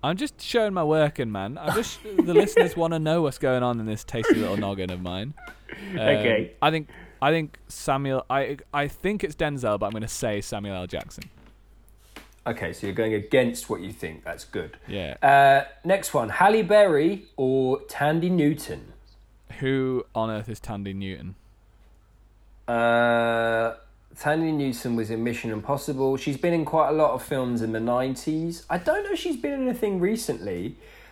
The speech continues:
Speaker 2: Um, but then, I mean, Halle Berry hasn't been doing much recently, let's be honest. But which one is older?
Speaker 1: Halle Berry. Oh, let's just go with Halle
Speaker 2: Halle
Speaker 1: Berry, 'cause I know that one.
Speaker 2: Okay.
Speaker 1: I know who she is.
Speaker 2: Halle Berry.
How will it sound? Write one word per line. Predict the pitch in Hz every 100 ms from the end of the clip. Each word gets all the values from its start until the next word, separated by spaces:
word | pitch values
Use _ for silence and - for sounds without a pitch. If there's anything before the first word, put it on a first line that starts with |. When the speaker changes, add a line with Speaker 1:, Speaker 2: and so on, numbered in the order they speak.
| -
Speaker 2:
Um, | 151 147 147 147 -
but | 190
then, | 226 226
I |
mean, | 233 247 233 220 - - - -
Halle | - 202 214
Berry | 208 277 240
hasn't | 120 104
been | 104 98
doing | 101 101
much | 98 -
recently, | 101 101 117 110
let's | 127 139
be | - 113
honest. | 143 151
But | 185
which | 160 226 185
one | 208 269
is | 254
older? | 254 320 277 190 - - -
Speaker 1:
Halle | - 147
Berry. | 123 113 104 98 -
Oh, | 117
let's | 120 120
just | 120
go | 120
with | 110
Halle | 117
Speaker 2:
Halle | 123
Speaker 1:
Berry, | 113 98 95 104
'cause | 101 95
I | 98
know | 101 101 98
that | 92 101
one. |
Speaker 2:
Okay. | 123 107
Speaker 1:
I |
know | 101 101
who | 101
she | - 90 104
is. | - - - - - - - -
Speaker 2:
Halle | - 117 117
Berry. | 147 156 123 98